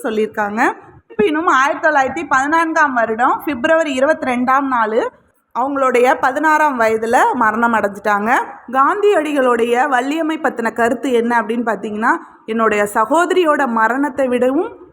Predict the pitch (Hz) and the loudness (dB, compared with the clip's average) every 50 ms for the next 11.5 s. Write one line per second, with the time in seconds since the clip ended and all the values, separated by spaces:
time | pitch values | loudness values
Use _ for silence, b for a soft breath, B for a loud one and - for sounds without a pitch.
0 | _ - 220 226 240 269 311 349 339 320 311 294 277 262 247 240 226 220 214 214 | _ -4 -2 -2 0 0 0 0 0 0 -2 -4 -4 -4 -4 -4 -2 0 0 0
1 | 240 262 294 302 285 277 247 220 220 214 - 320 392 403 - 254 247 254 254 269 | 2 2 2 2 2 2 0 0 -2 -4 -4 -6 -6 -2 0 2 4 4 2 2
2 | 254 247 247 240 240 247 254 233 220 226 226 208 202 202 - 220 214 208 202 B | -2 -2 0 0 0 0 0 -2 -4 -4 -4 -4 -4 -4 0 0 0 0 0 B
3 | B B B _ - - 220 226 233 269 302 381 370 370 285 311 311 302 294 - | B B B _ -8 -2 0 2 2 2 2 0 -2 -2 -2 -2 -4 -4 -4 -2
4 | 349 359 294 220 226 262 277 277 277 285 285 269 269 262 262 247 240 240 233 233 | 0 0 0 0 0 0 0 2 2 2 2 2 0 0 0 2 4 2 2 2
5 | 233 294 339 392 466 - - - - - _ - 302 311 285 302 294 285 294 349 | 0 0 0 0 0 -4 -10 -18 -20 -20 _ -10 -8 -2 0 0 0 0 0 -2
6 | 392 311 - 294 285 311 320 359 349 - 392 392 370 294 311 277 262 254 247 240 | -4 -4 -2 -2 -2 0 0 0 0 0 -2 -2 0 0 0 0 0 0 -2 -4
7 | 226 220 220 214 226 247 285 302 302 277 269 254 247 247 254 311 285 - 269 233 | -2 0 0 0 2 0 0 0 0 -2 -2 -4 -4 -4 -4 -6 -4 -2 -2 -2
8 | 240 262 277 302 311 294 254 247 254 277 294 277 247 233 254 277 311 330 320 277 | 0 0 2 2 4 2 2 2 0 0 0 0 0 0 2 2 2 0 0 -2
9 | 254 - 262 269 269 247 214 220 220 220 220 - 302 269 254 240 247 240 285 277 | -2 -2 -2 -2 -2 -2 -2 -2 -2 -2 -2 -4 -2 0 0 0 0 0 -2 -2
10 | 262 247 247 285 330 302 269 233 233 208 208 220 226 240 247 240 233 214 208 202 | 0 0 2 2 2 2 2 0 -2 -4 -2 -2 -2 -2 -2 -2 -2 -2 0 0
11 | 214 226 220 220 - 202 190 185 196 | 0 0 -2 -2 0 -2 -2 0 0